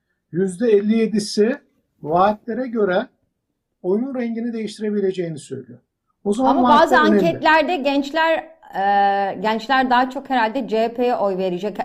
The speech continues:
Speaker 2: Özellikle bu yedi milyon olarak, e, sayısı belirtilen ilk kez oy kullanacak seçmenden söz ediyorum.
Speaker 1: Doğru.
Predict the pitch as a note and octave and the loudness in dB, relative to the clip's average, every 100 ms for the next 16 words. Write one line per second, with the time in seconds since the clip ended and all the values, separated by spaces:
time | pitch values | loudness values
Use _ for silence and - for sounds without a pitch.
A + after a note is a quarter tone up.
0 | - G3+ A3 A3+ A#3+ A#3 A3+ - - _ | -6 -4 0 0 0 -2 -2 -14 -20 _
1 | _ A#3 B3+ B3 G3 A3 A3+ C4+ B3 A#3 | _ 2 4 2 2 0 2 2 2 2
2 | A3 G#3+ G#3+ G#3+ G#3 - _ _ _ _ | -2 -2 0 0 -2 -20 _ _ _ _
3 | - F#3 F#3 F#3 F3+ A3+ G#3+ G#3 - G#3 | -4 0 0 0 -2 0 0 0 -2 0
4 | G3+ F#3 G#3 G3+ G#3+ - A3+ B3+ D4+ - | -2 -2 -2 0 -2 -4 0 2 0 -4
5 | - B3+ B3+ C4 B3 - A3+ A3+ G#3 F#3+ | -8 -8 -4 -4 -2 -2 -2 -4 -8 -6
6 | F#3+ F#3 A#3+ A#3+ G3+ F#3+ F#3+ F3+ F3 E3+ | -6 -6 -6 -6 -10 -8 -8 -8 -8 -12
7 | E3 D3+ D3 D3 C#3+ D#3+ D#3+ _ _ _ | -12 -12 -12 -14 -14 -16 -20 _ _ _
8 | _ _ _ _ _ _ _ G#3 F#3 C#4 | _ _ _ _ _ _ _ -14 -2 2
9 | B3+ E3 A#3 | 4 4 2